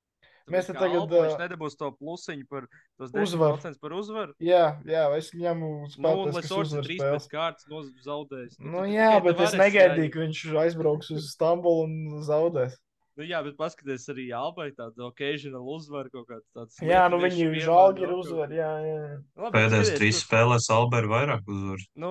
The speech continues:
Speaker 2: bet,
Speaker 3: nekā
Speaker 2: bet, bet arī tā,
Speaker 3: Panathinaikos.
Speaker 2: paskaties, piemēram, nu, ā, viņš savāca pret F S četrdesmit efektivitāti.
Speaker 1: Jā.
Speaker 2: Nu labi, viņš zaudēja, ok.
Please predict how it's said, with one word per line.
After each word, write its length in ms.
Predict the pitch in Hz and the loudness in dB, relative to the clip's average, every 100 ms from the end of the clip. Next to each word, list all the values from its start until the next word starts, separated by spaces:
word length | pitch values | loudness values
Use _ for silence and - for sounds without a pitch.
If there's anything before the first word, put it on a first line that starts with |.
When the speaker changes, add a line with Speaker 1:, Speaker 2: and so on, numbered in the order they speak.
| 190 | -4
Speaker 2:
bet, 100 | 190 | -4
Speaker 3:
nekā 160 | 190 185 | -4 -6
Speaker 2:
bet, 180 | 165 - 156 | -8 -14 -12
bet 180 | 160 190 | -10 -6
arī 160 | 180 | -4
tā, 80 | 165 | 0
Speaker 3:
Panathinaikos. 560 | 190 98 95 98 98 - | 0 0 -4 -6 -6 -6
Speaker 2:
paskaties, 560 | 165 180 - 143 131 | -8 -8 -12 -14 -14
piemēram, 540 | - 143 139 127 127 127 | -12 -12 -10 -10 -12 -12
nu, 140 | 143 139 _ _ _ _ | -14 -14 _ _ _ _
ā, 120 | 123 120 120 117 113 113 _ _ _ _ _ _ _ _ - | -18 -16 -14 -14 -16 _ _ _ _ _ _ _ _ _ -12
viņš 240 | 147 180 - | -12 -10 -10
savāca 520 | 160 165 143 127 _ | -8 -4 -4 -6 _
pret 240 | 127 135 | -18 -12
F 160 | 147 143 | -12 -12
S 160 | 120 | -20
četrdesmit 480 | - 151 135 120 _ | -8 -4 -4 -6 _
efektivitāti. 480 | 131 127 - 147 147 | -18 -18 -16 -10 -6
Speaker 1:
Jā. 180 | 151 151 143 143 _ | -4 -4 -6 -10 _
Speaker 2:
Nu 160 | 131 | -10
labi, 300 | 147 165 131 170 | -6 -6 -6 -14
viņš 160 | 139 | -10
zaudēja, 480 | 127 135 123 117 110 | -4 -2 -2 -6 -12
ok. 220 | - - | -12 -10